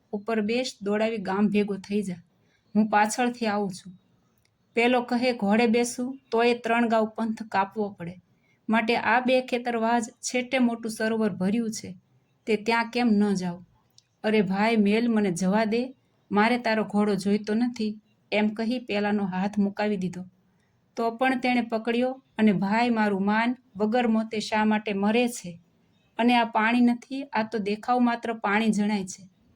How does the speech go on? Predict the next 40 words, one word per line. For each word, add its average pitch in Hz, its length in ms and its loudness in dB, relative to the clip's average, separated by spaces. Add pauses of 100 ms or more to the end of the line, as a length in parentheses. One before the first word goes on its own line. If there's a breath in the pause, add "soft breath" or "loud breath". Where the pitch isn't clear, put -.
(160)
પણ 247 180 0
કેવળ 247 360 0
ખોટું 247 440 -4
છે. - 320 -12 (300)
મારે 226 220 2
તારી 226 340 0
પાસેથી 240 520 -4
કાંઈ 233 280 -2
પણ 240 240 -2
સ્વાર્થ 220 520 -4
સાધવો 214 440 2
નથી 233 400 -6 (540)
અને 214 140 4
હું 233 260 4
તને 254 180 0
ઓળખતો 240 500 0
નથી, 185 380 -6 (480 soft breath)
તો 254 200 2
પણ 254 240 2
હું 226 220 2
તને 254 200 0
બચાવવાને 240 640 0
ખાતર 233 320 -4 (260)
આ 214 80 0
ઘોડો 196 340 0
આપું 202 320 -4
છું, 196 300 -12 (400)
માટે 233 320 2
આ 202 200 2
લે, 240 220 2
ઘોડે 202 300 2
બેસી 233 440 -2
ગામ 220 320 2
ભેગો 214 260 2
થઈ 214 240 -2
જા." 208 200 -6 (640)
આમ 214 180 6
ઘણું 208 340 4
ઘણું 269 280 2
કહ્યું, 185 340 -2